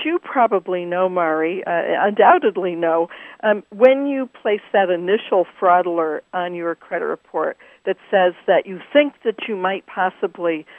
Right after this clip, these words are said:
be a victim of I D theft, m-, you know, maybe you've lost your wallet or there's some other reason why you think that, um, it, um, it flags your account so that, um, creditors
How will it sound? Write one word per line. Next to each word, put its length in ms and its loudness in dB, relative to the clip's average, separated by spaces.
be 480 -6
a 120 0
victim 460 -8
of 160 -4
I 120 0
D 260 -10
theft, 300 -6
m-, 120 -16
you 100 -6
know, 100 -8
maybe 300 -8
you've 220 -10
lost 320 0
your 100 -12
wallet 420 2
or 60 -4
there's 260 -8
some 160 -2
other 200 -2
reason 420 -8
why 140 -2
you 220 -12
think 240 -10
that, 280 -2
um, 280 0
it, 360 8
um, 400 4
it 120 -2
flags 340 0
your 380 2
account 560 -4
so 180 2
that, 400 2
um, 320 -4
creditors 520 0